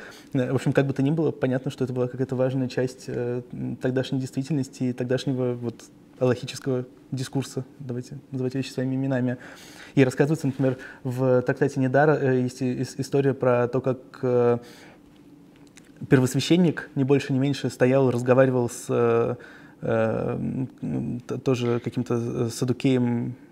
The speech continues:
неназванным на улице, э, и у того изо рта брызнула слюна и попала на его одежду. И вот в Талмуде написан такой очень яркий рассказ про то, как, м, этот священник, э, от страха его лицо, м, позеленело, и он, м, помчался к,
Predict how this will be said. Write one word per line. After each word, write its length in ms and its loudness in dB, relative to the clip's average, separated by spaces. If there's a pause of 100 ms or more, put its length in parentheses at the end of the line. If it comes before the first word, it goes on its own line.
неназванным 680 2 (160)
на 100 4
улице, 480 4 (440)
э, 400 6 (320)
и 140 4
у 120 0
того 200 4
изо 160 4
рта 220 4
брызнула 480 2
слюна 320 0
и 40 0
попала 300 0
на 80 0
его 140 2
одежду. 380 2
И 140 4
вот 220 -8
в 40 -20
Талмуде 300 2
написан 400 -2
такой 220 -2
очень 200 -4
яркий 280 0
рассказ 300 0
про 140 -4
то, 100 -4
как, 220 -2 (360)
м, 320 0 (200)
этот 180 -4
священник, 640 -2
э, 420 -2 (1120)
от 100 -10
страха 320 0
его 120 2
лицо, 260 0 (140)
м, 260 -4 (220)
позеленело, 520 4
и 40 4
он, 180 2 (140)
м, 120 0
помчался 560 0 (160)
к, 100 -6